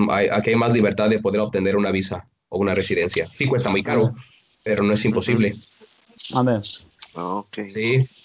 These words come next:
Speaker 1: sí.
Speaker 2: Amén.
Speaker 1: La,
Speaker 2: Qué
Speaker 1: la, la
Speaker 2: bendición,
Speaker 1: ventaja es
Speaker 2: sí.
Speaker 1: que si uno tiene un hijo aquí, pues ya la hizo.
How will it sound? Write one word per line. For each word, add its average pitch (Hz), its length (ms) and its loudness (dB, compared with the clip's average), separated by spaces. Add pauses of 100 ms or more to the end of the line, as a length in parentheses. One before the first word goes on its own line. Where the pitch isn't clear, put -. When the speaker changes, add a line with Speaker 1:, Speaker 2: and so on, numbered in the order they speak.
(120)
Speaker 1:
sí. 113 220 0 (160)
Speaker 2:
Amén. 131 220 4
Speaker 1:
La, - 20 2
Speaker 2:
Qué 120 80 0
Speaker 1:
la, 160 60 10
la 160 40 8
Speaker 2:
bendición, 170 440 6
Speaker 1:
ventaja 180 100 2 (220)
es - 80 -4
Speaker 2:
sí. - 100 -12
Speaker 1:
que - 40 -14 (420)
si - 160 -2
uno 135 160 2
tiene 143 180 2
un 135 120 4
hijo 147 160 2
aquí, 139 240 2
pues 120 160 2
ya 117 100 2
la 110 100 2
hizo. 104 340 2